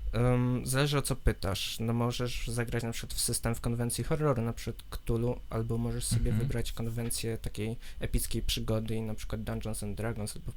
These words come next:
Speaker 1: Pathfinder, Warhammer. I w tej konwencji grać.
Speaker 2: Mm, a co potrzeba do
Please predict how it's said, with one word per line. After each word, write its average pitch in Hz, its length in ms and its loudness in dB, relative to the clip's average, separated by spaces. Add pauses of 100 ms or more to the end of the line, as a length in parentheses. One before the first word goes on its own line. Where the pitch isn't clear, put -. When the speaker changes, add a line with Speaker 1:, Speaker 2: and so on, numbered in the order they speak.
Speaker 1:
Pathfinder, 113 720 0 (120)
Warhammer. 113 560 -2 (680)
I 254 240 -4
w - 100 0
tej 127 120 2
konwencji 117 460 0
grać. - 380 -2 (1300)
Speaker 2:
Mm, 123 420 4 (100)
a - 40 2 (300)
co 139 320 12 (140)
potrzeba - 540 12 (140)
do - 340 2